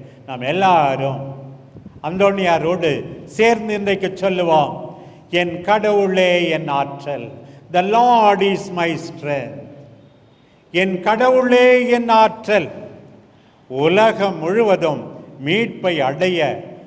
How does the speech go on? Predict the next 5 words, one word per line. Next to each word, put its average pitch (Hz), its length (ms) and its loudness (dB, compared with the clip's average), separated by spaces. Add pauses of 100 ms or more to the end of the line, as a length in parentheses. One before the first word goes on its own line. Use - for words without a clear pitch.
(140)
நான் 127 180 -10
எல்லாருக்கும் 160 1000 -2
ஒளியாக 156 720 -2
இருப்பேன். 120 600 -10
பாருங்க, 101 300 -12